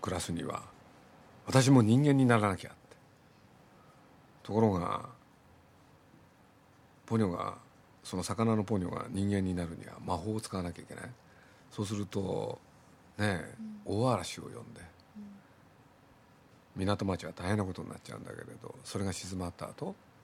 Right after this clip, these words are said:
Speaker 1: 何しろ大津波が来たわけだから、
Speaker 2: うん。
Speaker 1: ねえ、みんな海に沈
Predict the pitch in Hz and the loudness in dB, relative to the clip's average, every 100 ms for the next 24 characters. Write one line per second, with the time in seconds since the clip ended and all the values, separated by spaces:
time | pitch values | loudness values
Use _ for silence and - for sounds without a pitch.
0 | - - - - - - 90 95 95 85 | -20 -20 -20 -20 -20 -12 -4 -2 -2 -2
1 | 71 - - - - - - 107 113 107 | -4 -6 -8 -12 -20 -12 -2 0 2 0
2 | 90 - - 78 78 - - - - - | 0 -4 -6 -6 -6 -8 -8 -8 -10 -10
3 | 220 - - - 117 104 82 - - - | -14 -14 -14 0 4 4 0 -8 -18 -20
4 | - 98 117 120 113 101 87 - | -6 0 4 6 6 4 0 -6